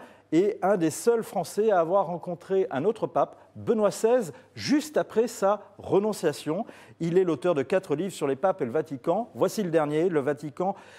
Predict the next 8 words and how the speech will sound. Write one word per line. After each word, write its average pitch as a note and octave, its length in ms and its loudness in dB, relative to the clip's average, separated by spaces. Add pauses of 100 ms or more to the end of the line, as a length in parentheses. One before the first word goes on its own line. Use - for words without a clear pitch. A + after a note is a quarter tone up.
(120)
vérité F3+ 760 0 (120)
et D#3+ 60 2
légende, D#3 640 0
c'est D3+ 460 -6
chez - 480 -2 (200)
Perrin. F#3 400 2 (480)
Mais F#3 400 0
avant, E3+ 440 2